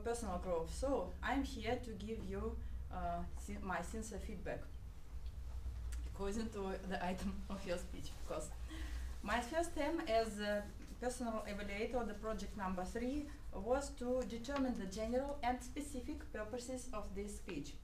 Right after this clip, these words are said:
I was trying to guess, uh, the general purpose of the speech in advance based on the theme of this project, uh, based on the title,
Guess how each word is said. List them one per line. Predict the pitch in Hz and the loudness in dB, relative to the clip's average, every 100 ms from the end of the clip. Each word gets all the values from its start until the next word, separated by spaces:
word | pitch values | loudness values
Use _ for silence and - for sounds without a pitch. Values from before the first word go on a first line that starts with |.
| - - - - - | -8 -10 -10 -10 -4
I | - | 0
was | 359 359 | 4 4
trying | - 349 311 | 2 0 2
to | 302 | 2
guess, | 254 294 185 - - - | 4 4 4 0 -4 -4
uh, | 196 190 185 180 180 - 190 | -2 0 2 0 -2 -2 -2
the | 220 214 208 247 | 0 0 0 2
general | 226 190 | 2 0
purpose | 185 208 196 180 | 0 -2 -2 -4
of | 196 | -4
the | 190 | -2
speech | 190 311 302 - - | -4 -4 -4 -4 -6
in | 220 | -6
advance | 214 202 240 269 - - - - - - - - - - 196 | -4 0 2 2 0 -6 -8 -8 -8 -6 -6 -6 -6 -6 0
based | 247 311 262 254 - | 2 4 2 2 2
on | 233 226 | 0 2
the | 226 233 233 - | 2 4 2 0
theme | 202 196 240 | 2 2 0
of | 208 190 | -4 -2
this | 196 208 | -4 -4
project, | - 220 170 165 - - - - - - | 0 0 2 2 2 -6 -6 -6 -8 -2
uh, | 180 180 175 170 | 2 4 4 4
based | 214 240 226 | 2 2 0
on | 208 | -2
the | |
title, | 208 233 175 - | 4 6 6 4